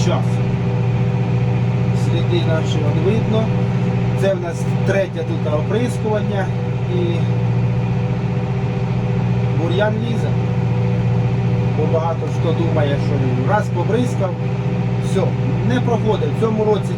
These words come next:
ті, хто думали, що раз побризкає і все, сходи рвані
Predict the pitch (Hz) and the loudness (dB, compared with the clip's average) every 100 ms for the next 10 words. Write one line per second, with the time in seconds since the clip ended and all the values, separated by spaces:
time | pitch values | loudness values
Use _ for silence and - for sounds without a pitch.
0 | 202 185 190 180 185 175 165 156 165 180 | -2 -2 -2 -2 -2 0 0 0 0 -2
1 | 175 - - - - - 175 180 190 175 | -2 -4 -4 -2 -4 -4 -2 0 0 0
2 | - 165 165 170 - 247 262 - - - | 0 0 0 -2 0 0 0 -2 -4 -2
3 | - - - 214 196 185 185 240 240 220 | -2 -2 0 0 0 -4 -4 -4 -4 -4